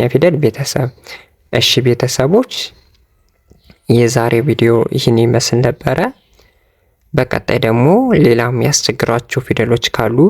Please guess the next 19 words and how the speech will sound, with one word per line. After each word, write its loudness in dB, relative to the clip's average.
ይዘላችሁ 2
የምመጣ 0
ይሆናል -2
ማለት -2
ነው። 4
በግል 0
መማር 0
እንፈልጋለን -2
የምትሉ 0
ልጆች 0
ከታች -4
በምናስቀምጥላችሁ 0
ስልክ -10
ቁጥር 0
በኢሞ፣ 2
በቴሌግራም፣ 0
በዋትሳፕ -2
ብታናግሩን -2
ታገኙናላችሁ። 0